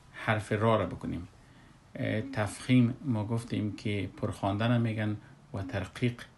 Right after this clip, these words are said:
نرم خواندن می‌گن. ما قبلاً گفته بودیم راجع به حرف لام لفظ جلاله، او را در درس پیشتر خواندیم. حالا میایم بالای حرف را.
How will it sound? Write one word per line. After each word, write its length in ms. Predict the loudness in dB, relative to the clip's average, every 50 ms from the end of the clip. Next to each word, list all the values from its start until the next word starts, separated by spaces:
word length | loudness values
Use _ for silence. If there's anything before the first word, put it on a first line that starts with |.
| -20 -20 -20 -20 -20 -20 -20 -10 -6 -2
نرم 300 | 0 0 0 0 0 -2
خواندن 520 | -4 -2 0 0 0 2 0 0 0 -2
می‌گن. 240 | -4 -6 -8 -10 -14 -16 -18 -20 -20 -20 -20 -20 -20 -20 -20 -20 -20 -20 -20 -20 -20 -20 -20 -20 -20 -20 -20 -20 -20 -20 -12 -2 2
ما 440 | 6 8 8 10 8 8 6 2 -2 -10 -20 -20 -20 -20 -20 -20 -20 -20 -20 -20 -18 -4 0
قبلاً 340 | 2 2 4 4 2 2
گفته 300 | 0 -2 -4 -2 -2 0
بودیم 340 | 0 0 0 0 0 0 0 -4 -8 -16 -14 -6
راجع 300 | -2 -2 -2 0 0 -2
به 300 | -2 0 0 0 0 -2 -4 -6 -12 -16 -20 -20 -20 -20 -18 -14
حرف 540 | -4 2 2 2 2 2 -2 -6 -6 -4 -4 -2 -2 -4 -6 -10 -10 -8
لام 440 | -6 -4 -2 0 0 0 0 0 -2
لفظ 580 | -2 -2 -2 2 2 2 2 0 -4 -8 -6 -4 -6 -6 -8 -10 -14 -10 -6
جلاله، 520 | -4 -2 -2 -2 0 2 4 4 4 4 0 -4 -12 -20 -20 -20 -14 -8 -4
او 60 | -2
را 100 | 0 0
در 80 | 0 2
درس 320 | 4 4 4 4 2 -4
پیشتر 280 | -6 -4 -2 0 0 0
خواندیم. 440 | 2 4 4 4 4 4 2 0 -2 -10 -20 -20 -20 -20 -20 -20 -20 -20 -20 -14 -8 -6 -6 -4 -4
حالا 340 | -2 -2 0 0 0 0 0
میایم 360 | 2 2 2 4 4 2 2
بالای 320 | 0 0 0 0 0 0 0
حرف 500 | -2 -4 -4 -2 -2 -2 -2 -4 -6 -4
را. 420 | -2 2 4 6 6 6 4 2